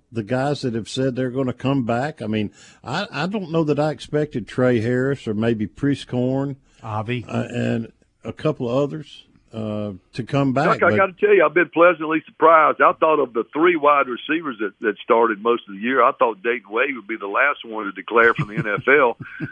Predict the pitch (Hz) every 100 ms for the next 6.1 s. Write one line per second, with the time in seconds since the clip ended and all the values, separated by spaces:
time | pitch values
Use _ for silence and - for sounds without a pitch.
0 | - 139 - 135 110 - 131 120 113 139
1 | 127 - 101 113 127 _ - _ 127 131
2 | 123 139 117 139 117 104 135 147 - 123
3 | 120 104 90 113 131 92 127 - - -
4 | 117 - 135 139 123 120 131 139 131 113
5 | 107 123 131 127 120 110 110 104 113 120